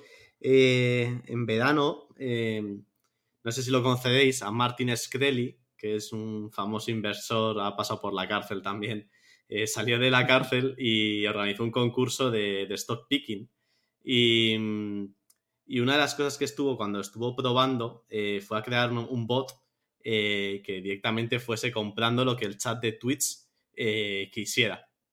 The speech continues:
¿vale? Eh, puso un límite de dinero, no sé si fueron veinte mil dólares, y, eh, le dio la potestad al,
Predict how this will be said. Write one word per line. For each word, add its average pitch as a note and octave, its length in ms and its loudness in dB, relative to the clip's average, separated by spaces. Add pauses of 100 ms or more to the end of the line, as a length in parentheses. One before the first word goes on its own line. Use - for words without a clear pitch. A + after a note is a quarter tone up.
¿vale? G2+ 400 -4
Eh, F#2+ 60 -6
puso A2 280 -6
un G#2+ 100 -2
límite A2 380 2
de G#2+ 100 4
dinero, A2 340 2
no A#2 100 -2
sé G#2+ 160 -6
si - 40 -14
fueron G#2+ 280 -4
veinte G2+ 260 -2
mil G#2+ 220 -2
dólares, A#2+ 520 0 (480)
y, D#3 440 4
eh, A2+ 260 2
le A2 160 0
dio A2+ 240 2
la B2 160 2
potestad B2 580 -4
al, F#2 640 -10